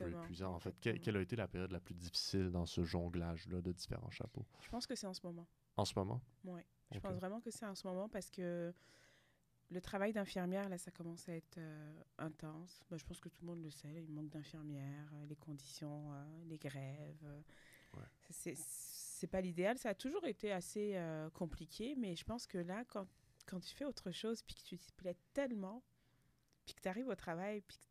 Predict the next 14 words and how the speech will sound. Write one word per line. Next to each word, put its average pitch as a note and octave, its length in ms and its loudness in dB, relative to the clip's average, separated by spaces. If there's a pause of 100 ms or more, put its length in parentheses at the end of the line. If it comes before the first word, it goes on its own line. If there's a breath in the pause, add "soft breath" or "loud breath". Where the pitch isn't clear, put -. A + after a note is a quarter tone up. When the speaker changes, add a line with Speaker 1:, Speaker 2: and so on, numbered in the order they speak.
(220)
Speaker 1:
c'est - 100 -14
comme G#3 220 -2
un F#3 60 0
reculon F3+ 520 -2
un F3 80 -4
petit - 160 -10
peu, G#3+ 300 -4 (800 soft breath)
Speaker 2:
Un F3+ 80 4
Speaker 1:
ben F3+ 60 4
là, F#3 100 4
je F#3+ 100 -2
me F#3 60 2
Speaker 2:
reculon. - 100 4
Speaker 1:
questionne. E3 520 -2